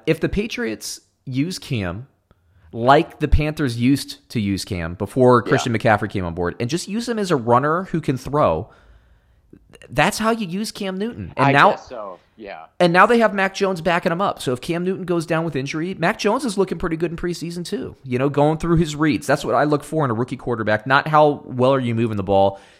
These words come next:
Speaker 1: It's can you stand in the pocket and go from one to two to three to four to five in your progression as a passer. Do you know the offense that well? Mac Jones does. So, like, but I, I just, I think they're gonna make, try to make Cam a downfield passer again. It's not gonna work. So I'm gonna say no on the Patriots.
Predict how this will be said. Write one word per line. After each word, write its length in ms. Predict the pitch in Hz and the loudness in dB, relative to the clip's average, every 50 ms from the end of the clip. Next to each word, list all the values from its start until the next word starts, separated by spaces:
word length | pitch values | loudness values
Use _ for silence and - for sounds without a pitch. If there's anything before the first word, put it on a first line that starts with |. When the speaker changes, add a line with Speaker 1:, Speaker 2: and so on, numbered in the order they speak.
| _ | _
Speaker 1:
It's 260 | - 123 120 - - - | -2 0 0 0 -2 -4
can 160 | - 160 127 | -2 -2 -2
you 60 | 117 | -2
stand 260 | 110 - - 131 139 | -2 -2 -2 0 0
in 80 | 160 165 | 0 -2
the 60 | 160 | -2
pocket 480 | - - 143 120 110 - - 117 - - | 0 2 2 2 2 2 0 -2 -2 -2
and 140 | 120 110 98 | -6 -4 0
go 180 | 113 113 113 | 2 2 2
from 220 | 107 - - 107 98 | 2 0 -2 -4 -4
one 240 | 92 98 113 127 123 | -2 -2 -2 -2 -2
to 80 | 117 | -6
two 200 | 107 - - 113 | -6 -6 -6 -4
to 100 | 104 104 | -4 -6
three 200 | 98 - 110 107 | -6 -4 -4 -4
to 80 | 104 104 | -6 -6
four 240 | - - 101 98 98 | -8 -8 -6 -6 -4
to 80 | 92 | -6
five 500 | - - 104 95 87 80 78 80 - - _ _ _ _ _ | -4 -2 0 0 0 0 -2 -4 -8 -14 _ _ _ _ _
in 120 | - 117 | -8 -4
your 80 | 107 110 | -4 -4
progression 480 | - - 107 98 110 110 110 - 113 101 | -2 -2 0 4 4 4 4 2 -4 -6
as 80 | 87 | -6
a 40 | - | -4
passer. 480 | - - 104 98 98 - - 78 69 - _ _ | 0 2 2 2 2 0 -4 -10 -12 -12 _ _
Do 80 | - 120 | 0 2
you 40 | |
know 120 | 127 131 135 | 4 4 4
the 120 | 127 123 113 | 6 6 6
offense 280 | 113 113 - 117 98 - | 4 4 2 -4 -4 -2
that 160 | 95 82 - | -4 -2 -2
well? 140 | 90 98 117 | -4 -4 -2
Mac 240 | 127 135 143 160 | -2 -2 -2 -2
Jones 220 | - 175 160 165 143 | -2 -4 -6 -6 -4
does. 400 | - - 143 90 71 - - - _ _ _ - - - _ - - - _ | -2 -2 -2 -2 -4 -8 -14 -20 _ _ _ -20 -20 -20 _ -20 -20 -20 _
So, 640 | - - - 165 165 - - - - - 143 131 139 - - _ _ _ _ - 95 147 | -8 0 2 4 2 2 0 -6 -14 -20 -18 -18 -18 -20 -20 _ _ _ _ -12 -6 0
like, 340 | 165 160 143 - - - _ | 0 0 0 0 -6 -6 _
but 360 | - 143 139 165 160 - - | -6 2 4 4 4 4 2
I, 160 | - 175 143 - - | -2 -4 -4 -4 -6
I 60 | 165 | -6
just, 320 | 202 294 320 - - - - _ _ _ | -4 -4 -6 -6 -8 -8 -14 _ _ _
I 80 | - - | -12 -8
think 200 | - - 233 226 | -6 -6 -6 -6
they're 80 | - 254 | -8 -6
gonna 180 | - 254 233 190 | -4 -2 -2 0
make, 300 | 156 165 180 - - _ | 0 0 -2 -4 -10 _
try 200 | - - 160 170 | -8 -4 -4 -2
to 60 | 196 | -2
make 220 | 214 190 175 - - | -2 -4 -6 -8 -10
Cam 340 | - - 131 123 135 170 | -10 -6 -4 -4 -2 -4
a 60 | 185 151 | -4 -6
downfield 480 | 107 - 120 147 160 - 202 180 156 | -6 -6 -6 -6 -4 -4 -4 -2 0
passer 380 | - 170 165 180 220 - - 127 | 0 -2 0 -2 -2 -2 0 0
again. 200 | 107 98 104 104 | 0 0 -2 -2
It's 120 | 113 - | -2 -2
not 140 | 139 143 147 | -2 -2 -2
gonna 140 | - 139 123 | -2 -4 -2
work. 300 | 107 107 95 80 - - | -2 -2 -2 -4 -4 -8
So 180 | - - 113 110 | -4 -2 0 0
I'm 140 | 123 147 180 | 0 0 -2
gonna 240 | - 247 220 190 156 | -4 -4 -4 -4 -6
say 240 | - - 180 165 147 | -6 -6 -6 -6 -4
no 320 | 127 123 120 123 135 139 | -2 0 2 2 2 2
on 80 | 143 139 | 2 2
the 60 | 120 | 0
Patriots. 680 | - 117 98 92 - - 82 76 69 - - - - | 0 0 0 0 -2 -4 -6 -6 -6 -8 -12 -16 -16